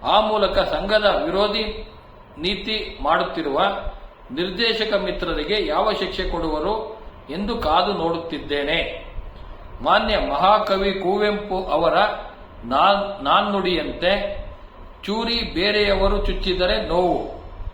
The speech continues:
ನಮ್ಮವರು ಚುಚ್ಚಿದರೆ ಅದು ಸುಖದ ಸುಪ್ಪತ್ತಿಗೆಯೇ?"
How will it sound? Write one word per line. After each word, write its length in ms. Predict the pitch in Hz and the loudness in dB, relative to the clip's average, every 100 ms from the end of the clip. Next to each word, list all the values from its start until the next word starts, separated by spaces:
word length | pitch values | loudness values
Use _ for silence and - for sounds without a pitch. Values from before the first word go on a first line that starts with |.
| - - | -10 -2
ನಮ್ಮವರು 720 | 143 208 226 214 202 196 196 | 0 4 4 4 4 2 0
ಚುಚ್ಚಿದರೆ 580 | 180 - 175 170 170 220 | -6 -4 -4 0 0 2
ಅದು 520 | 151 208 254 - - - - - 190 | 0 0 -4 -6 -12 -16 -18 -12 -6
ಸುಖದ 300 | 185 226 220 | -2 2 2
ಸುಪ್ಪತ್ತಿಗೆಯೇ?" 1200 | - 185 170 214 208 - - 185 180 170 185 | 0 -4 -2 0 0 -2 -2 -2 0 0 0